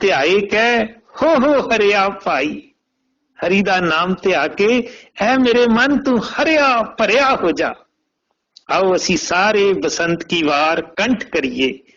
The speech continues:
ਅਰਥ ਵਿਚਾਰੀਏ, ਇੰਜ ਕਿ ਇਹ ਬਸੰਤ ਦਾ ਮੌਸਮ ਸਾਡੇ ਲਈ ਯਾਦਗਾਰੀ ਹੋ ਜਾਏ। ਕੇਵਲ ਇੱਕ ਦੋ ਮਹੀਨੇ ਨਹੀਂ, ਸਗੋਂ ਸਾਰਾ ਸਾਲ, ਸਾਰਾ ਜੀਵਨ ਬਸੰਤ ਬਣੀ ਰਹੇ,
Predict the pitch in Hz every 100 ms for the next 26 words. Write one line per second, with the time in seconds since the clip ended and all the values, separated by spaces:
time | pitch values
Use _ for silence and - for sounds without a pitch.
0 | _ _ - 185 - - 175 151 147 117
1 | 117 123 - _ _ _ _ _ _ _
2 | _ 185 208 208 190 - - - 190 170
3 | 165 156 - 180 - 175 175 160 156 -
4 | 170 160 156 151 165 165 143 143 214 208
5 | 170 147 135 127 - 113 104 - _ _
6 | _ _ _ - _ _ 165 175 190 190
7 | 202 165 190 190 190 170 170 185 185 214
8 | 214 - - _ - 190 208 196 190 208
9 | 262 254 226 - 202 226 240 240 240 233
10 | 202 220 214 226 214 - 180 240 254 240
11 | 226 180 - 240 294 254 208 175 175 175
12 | 165 160